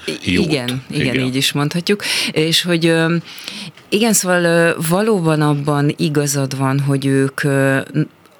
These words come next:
Speaker 1: érdekes, hogy azt mondják, hogy igen, ők a magánéletük védelmében léptek le, és amiatt, mert szerették volna, hogy,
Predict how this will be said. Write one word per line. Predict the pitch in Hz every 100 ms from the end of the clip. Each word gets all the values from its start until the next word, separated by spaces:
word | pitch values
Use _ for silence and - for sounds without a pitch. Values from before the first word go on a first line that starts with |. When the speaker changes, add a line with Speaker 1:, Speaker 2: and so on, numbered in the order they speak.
| -
Speaker 1:
érdekes, | - 185 185 185 175 -
hogy | 160
azt | 160 -
mondják, | 160 151 147 -
hogy | 147 135
igen, | - 147 143
ők | 143 143
a | 143
magánéletük | 151 143 139 135 135 139 -
védelmében | 139 139 139 135 123 127 127
léptek | 127 - 127 -
le, | 131 127
és | 131 -
amiatt, | 135 127 123 -
mert | 123
szerették | - 131 127 - 131
volna, | 131 127
hogy, | 131 139 -